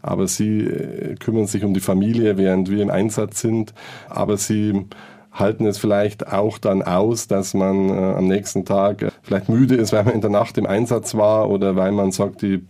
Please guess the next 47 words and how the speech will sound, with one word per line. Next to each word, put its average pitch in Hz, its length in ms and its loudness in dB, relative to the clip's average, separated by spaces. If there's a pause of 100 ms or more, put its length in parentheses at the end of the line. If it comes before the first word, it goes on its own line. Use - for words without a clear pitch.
(160)
war 101 180 0
jetzt 104 140 -4
vielleicht 98 240 -2
bei 98 100 0
einem 98 400 0 (300)
Einsatz, 104 460 -2
der 98 260 -2
mir 101 80 0
noch 98 100 -2
nachgeht. 113 720 0 (260)
Ich - 80 -20
kann 98 120 0
auch 90 40 0
sagen, 95 160 2
meine 95 220 2
Frau, 98 320 0
die 98 360 0
hört 104 380 -2
da 104 80 2
nicht 110 300 -4
immer 101 680 2
nach 98 440 2
oder 98 160 0
fragt, 107 480 0
„Was 98 140 -2
hast 98 180 -4
du - 40 0
erlebt 98 400 0
und 98 120 2
wie 92 100 2
war 92 240 2
das 104 240 0
so?“, 110 260 2
aber, 92 380 2 (420)
äh, 90 140 -4
sie 90 140 -8
fragt 101 260 -4
schon 107 160 -2
mal, 104 200 4
äh, 98 460 2
„Wo 92 100 0
warst 101 280 0
du 107 60 -2
denn, 107 320 -2
äh, 98 240 -2
beim 101 160 -2
Einsatz?“ 104 560 -2